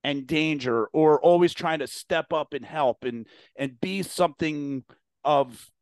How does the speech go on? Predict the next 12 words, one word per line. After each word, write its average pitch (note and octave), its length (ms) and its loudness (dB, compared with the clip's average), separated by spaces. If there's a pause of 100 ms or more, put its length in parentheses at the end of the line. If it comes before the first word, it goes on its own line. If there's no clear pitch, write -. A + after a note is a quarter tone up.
like, C#3 320 -2
almost D#3 360 0
like C#3 120 -4
a B2 80 -6
guardian G3+ 440 0
angel B2 600 -6
to, C3 340 0
to B2 80 -10
people. A2+ 580 -6 (540)
And D3 260 -2
they E3 140 -2
just D#3+ 240 -10